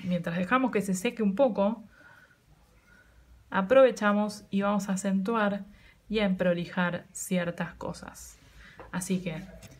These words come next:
otra vuelta de rosca y vamos nuevamente a empezar por el cielo, con una pincelada mucho más fina. Esto lo dejamos para después. Bien,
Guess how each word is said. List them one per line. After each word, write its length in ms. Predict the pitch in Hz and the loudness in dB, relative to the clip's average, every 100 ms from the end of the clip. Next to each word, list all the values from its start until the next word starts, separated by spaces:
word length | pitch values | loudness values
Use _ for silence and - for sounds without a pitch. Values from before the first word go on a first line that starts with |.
| - - - _ _ - - - - | -20 -20 -20 _ _ -20 -20 -10 2
otra 380 | 262 262 190 | 2 2 0
vuelta 440 | 175 190 196 170 165 | 2 2 2 -2 -2
de 60 | |
rosca 560 | 175 240 - 277 277 277 | 0 0 0 2 2 0
y 160 | - 180 | 0 0
vamos 440 | 180 185 190 190 | 2 2 0 -2
nuevamente 680 | 190 233 285 233 208 220 226 | 0 4 4 2 0 0 0
a 20 | |
empezar 420 | 190 180 180 196 | 0 0 -2 -2
por 140 | 190 190 | 0 0
el 120 | 180 | 0
cielo, 400 | - 180 170 165 | 0 0 0 -2
con 120 | 185 | -2
una 220 | 208 226 190 | 0 0 0
pincelada 640 | 190 185 202 233 220 202 | 0 0 0 2 2 0
mucho 300 | 196 226 214 | -4 -2 0
más 160 | 202 185 | 0 0
fina. 380 | - 165 156 156 - - - - - - - - - - - _ _ _ _ - | -2 -6 -6 -10 -18 -20 -20 -20 -18 -14 -12 -10 -10 -12 -20 _ _ _ _ -2
Esto 500 | 240 - 285 220 190 | -2 4 6 6 4
lo 100 | 185 | 2
dejamos 360 | 180 196 190 | 2 0 0
para 160 | 190 170 | -2 -4
después. 460 | 175 - 170 - - 220 - - - - - - - - - - _ | -6 -6 -8 -10 -18 -20 -20 -20 -20 -20 -20 -18 -18 -20 -20 -20 _
Bien, 540 | 214 240 190 175 180 | 2 4 6 4 -4